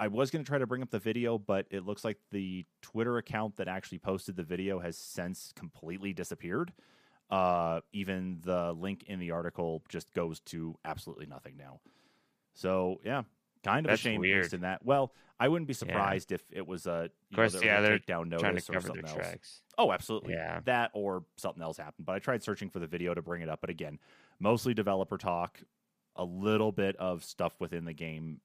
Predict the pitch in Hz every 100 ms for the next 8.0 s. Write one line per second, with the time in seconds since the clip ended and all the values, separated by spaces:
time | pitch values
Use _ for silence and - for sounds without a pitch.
0 | _ 76 85 - _ 92 85 98 92 85
1 | 78 67 65 - 90 90 - 120 110 95
2 | 90 95 95 90 90 90 85 87 87 85
3 | 85 85 90 123 127 98 85 80 82 80
4 | - 76 71 - 85 82 85 156 214 151
5 | 87 92 - - _ _ _ _ _ _
6 | _ 101 110 127 139 139 156 131 98 82
7 | 90 101 98 101 95 82 73 73 67